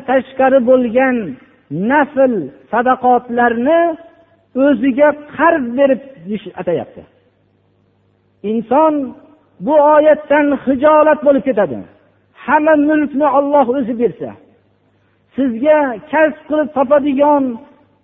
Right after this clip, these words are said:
qobiliyatlarni Alloh bersa, yana o'zingizga bilan birga birodar bo'lgan,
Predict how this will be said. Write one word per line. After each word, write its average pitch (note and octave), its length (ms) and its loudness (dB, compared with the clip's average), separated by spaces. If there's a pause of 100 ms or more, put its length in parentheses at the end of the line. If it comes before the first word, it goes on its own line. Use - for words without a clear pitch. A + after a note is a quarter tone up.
(400)
qobiliyatlarni C#4+ 840 2
Alloh C#4 420 2
bersa, G#3+ 380 -4 (580)
yana C#4 320 2 (180)
o'zingizga C4 680 0 (580)
bilan C#4+ 280 0 (100)
birga C#4+ 420 0 (120)
birodar C#4 580 2
bo'lgan, C#4 440 0